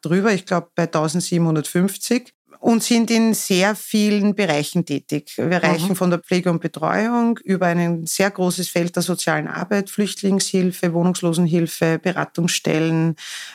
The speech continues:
Speaker 1: äh, Jugendwohlfahrt. Bei uns leben Kinder und Jugendliche, die nicht zu Hause leben können, in voller Erziehung.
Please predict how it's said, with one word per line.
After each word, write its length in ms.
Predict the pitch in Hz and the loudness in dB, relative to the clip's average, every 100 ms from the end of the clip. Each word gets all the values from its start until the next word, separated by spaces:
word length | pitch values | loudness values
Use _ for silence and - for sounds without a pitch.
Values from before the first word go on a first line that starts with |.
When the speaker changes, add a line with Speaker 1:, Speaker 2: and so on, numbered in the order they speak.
| - | -6
Speaker 1:
äh, 640 | - - 92 92 - - | -2 0 0 -2 -2 -2
Jugendwohlfahrt. 1000 | - 185 202 226 202 175 180 - 185 180 - | 2 2 2 2 2 2 0 0 -2 -2 -2
Bei 80 | |
uns 260 | 175 170 170 | 0 0 0
leben 600 | 156 151 156 160 156 156 | 0 0 0 0 2 0
Kinder 280 | - 190 190 | 0 2 4
und 120 | 175 | 2
Jugendliche, 520 | 175 208 220 202 190 190 | 2 2 2 0 -2 -2
die 160 | 185 | 0
nicht 240 | 170 160 - | 0 0 -4
zu 140 | 160 | -2
Hause 200 | 180 208 | 0 2
leben 300 | 208 190 196 | 0 2 0
können, 440 | 190 175 175 175 | 0 0 2 2
in 120 | 180 160 | 2 0
voller 320 | - 160 156 | 0 0 0
Erziehung. 560 | - - 196 202 196 | -2 -2 0 2 0